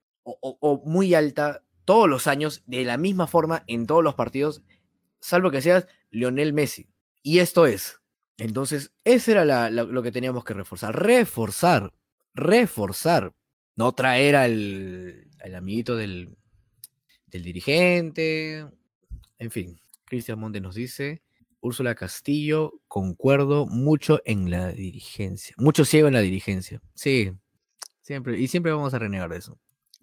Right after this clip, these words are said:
Marco Antonio Salazar, no está tan mal Aldair, le está poniendo ganas y pensando más. Si no ese pase que le pone a Benavente, y no solo contra Boys, lo hizo contra Arau también, sí.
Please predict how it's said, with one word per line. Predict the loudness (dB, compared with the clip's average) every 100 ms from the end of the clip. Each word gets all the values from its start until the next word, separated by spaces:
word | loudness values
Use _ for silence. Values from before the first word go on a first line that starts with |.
| _ _ _ _
Marco | 0 2 2
Antonio | 2 4 4 2
Salazar, | 2 0 -2 0 0 0 -4 -8
no | 2 4
está | 2 2 0 2
tan | 2 4 2 0
mal | 0 0
Aldair, | 0 -2 -4 -6
le |
está | -6 -6
poniendo | -4 -2 -2 -2 -2
ganas | -2 -4 -4
y | -4
pensando | -6 -4 -4 -2 -2
más. | -4 -8 -14 -20 -20 -20 _
Si | -4
no | 0
ese | 0
pase | 0 0
que | 0
le | 0
pone | 0 -2
a | -2
Benavente, | -2 -2 -2 -2 -4
y | -2
no | -4
solo | -2 -2
contra | -2 -4 -2
Boys, | 0 0
lo |
hizo | -2 -4
contra | -6 -8
Arau | -8 -6
también, | -6 -6 -6
sí. | -4 -4 -6